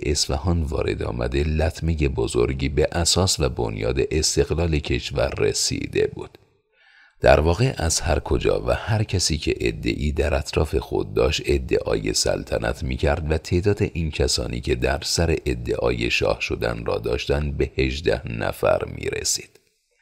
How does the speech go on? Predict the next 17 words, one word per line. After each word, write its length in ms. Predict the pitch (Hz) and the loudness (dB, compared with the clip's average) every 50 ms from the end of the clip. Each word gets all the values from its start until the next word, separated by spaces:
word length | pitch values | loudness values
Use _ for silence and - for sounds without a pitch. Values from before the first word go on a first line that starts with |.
| _ _ _ _ _ _ _ _ - | _ _ _ _ _ _ _ _ 4
کسی 260 | - 65 69 - 80 | 4 6 6 6 4
که 140 | 76 - 98 | 4 4 4
بیشتر 420 | 87 92 95 95 - - 135 135 127 | 4 4 2 2 2 0 2 2 2
از 100 | 104 - | 2 2
سایرین 580 | - - 64 60 - 85 85 - 65 64 64 | 2 2 2 2 2 0 0 0 0 0 0
توانسته 640 | - - 50 - - - 50 53 53 - - - 67 | 0 0 0 0 0 -4 -4 -2 0 0 2 2 2
بود 240 | 65 71 78 78 - - | 2 2 0 0 -2 0
قوایی 420 | - - 78 78 87 78 - - 73 | 0 2 2 4 2 2 2 2 2
را 160 | 67 65 60 | 2 2 2
فراهم 640 | - - - - 55 - - - - - - 53 57 | 0 0 0 0 2 2 0 0 -2 -2 -2 -2 2
سازد 480 | - - - - - - 80 82 87 - | 2 2 4 2 2 4 2 2 2 0
همان 340 | - 98 110 92 85 80 69 | 0 -2 0 2 4 2 2
ملک 480 | 65 58 58 - - 57 57 - - | 2 0 -2 0 0 -2 -2 0 -2
محمود 460 | 69 64 62 60 - 73 73 73 64 | 0 0 0 0 0 0 0 0 0
حاکم 580 | 60 62 65 55 55 - - 65 64 64 64 60 | 0 0 0 0 0 0 -2 -2 0 2 0 0
تون 520 | - - - - 64 55 52 50 50 50 50 | 0 -2 -4 -2 -2 -2 -2 -4 -6 -8 -6
بود 160 | 50 - | -6 -8